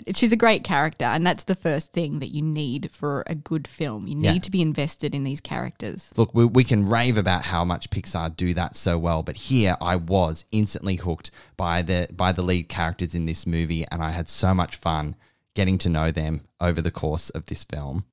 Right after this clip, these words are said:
Speaker 1: Yeah, me too. And what I love even more is that she is the first woman to direct a Pixar film. And she was the first for her short film Bao, which actually won the Academy Award for Best Animated Short in two thousand and nineteen.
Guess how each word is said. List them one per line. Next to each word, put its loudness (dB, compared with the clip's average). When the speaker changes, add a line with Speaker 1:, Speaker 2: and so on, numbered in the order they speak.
Speaker 1:
Yeah, 2
me 6
too. 4
And 6
what 6
I 2
love 2
even 2
more 2
is -4
that -2
she 0
is -4
the -4
first 0
woman 2
to -2
direct 0
a -2
Pixar 0
film. -4
And 6
she 2
was 4
the 0
first 0
for 2
her 2
short 0
film 0
Bao, 0
which -2
actually 0
won 4
the 2
Academy -2
Award 0
for -10
Best -2
Animated 0
Short 0
in 2
two 0
thousand -2
and -2
nineteen. -2